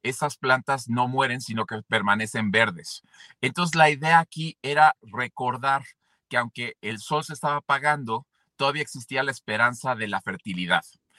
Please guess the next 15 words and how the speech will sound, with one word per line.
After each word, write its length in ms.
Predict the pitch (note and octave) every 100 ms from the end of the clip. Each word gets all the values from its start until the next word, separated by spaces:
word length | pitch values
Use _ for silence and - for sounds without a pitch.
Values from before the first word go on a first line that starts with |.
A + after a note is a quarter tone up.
| - -
Ahora 160 | - C3+
bien, 180 | C3+ A#2+
cuando 240 | B2 B2
llega 180 | B2+ D#3
el 100 | D#3+
cristianismo, 840 | C3 A#2+ C3+ C3+ D#3+ A2+ A#2+ C#3+ _ _ _ _ _ _ _ _ _ -
no, 280 | B2+ D3+ F3 A2+
eh, 180 | A2+
no 140 | A#2+ D#3
tenemos 320 | C#3+ C#3+ B2+
una 140 | D3
fecha 240 | C#3 C#3+ C#3+
de 80 | -
cumpleaños 460 | A2 A#2 A#2+ A#2
para, 400 | A2 G2+ F#2 E2